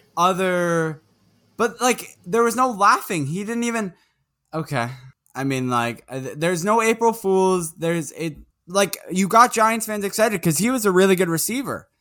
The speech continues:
uh, back in his day. I don't wanna, like, say that. That was, like, in the early, you know, that was only,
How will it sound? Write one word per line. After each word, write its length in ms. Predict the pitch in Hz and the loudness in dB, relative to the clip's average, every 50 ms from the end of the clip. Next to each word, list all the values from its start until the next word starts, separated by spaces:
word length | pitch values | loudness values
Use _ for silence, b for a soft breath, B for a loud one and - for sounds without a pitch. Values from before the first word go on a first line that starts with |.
| _ _ _ _ _ _ _ _ _ | _ _ _ _ _ _ _ _ _
uh, 340 | 117 120 123 123 120 120 117 - _ _ | -2 2 4 4 4 4 0 -4 _ _
back 240 | - 127 127 123 - | 0 0 0 0 -2
in 60 | 123 | -4
his 260 | 113 120 135 127 113 - | -4 -2 -4 -4 -4 -4
day. 180 | - 113 104 | -2 -2 -2
I 100 | 98 98 | -2 -2
don't 120 | 104 113 110 | -4 -4 -4
wanna, 160 | 107 104 101 | -6 -6 -6
like, 160 | 98 101 98 | -8 -8 -10
say 180 | - - 107 101 | -8 -8 -8 -8
that. 140 | 95 92 | -8 -8
That 80 | 92 98 | -10 -10
was, 100 | 95 92 | -10 -10
like, 140 | 98 95 90 | -10 -10 -10
in 60 | 101 | -10
the 80 | 95 90 | -12 -12
early, 320 | 64 - 104 104 101 92 | -10 -10 -10 -10 -10 -10
you 80 | 104 104 | -12 -12
know, 100 | 98 90 | -10 -10
that 140 | 90 92 90 | -10 -10 -10
was 180 | 92 92 - - - | -10 -10 -12 -12 -10
only, 400 | 110 104 101 98 92 92 95 | -10 -10 -8 -8 -8 -10 -12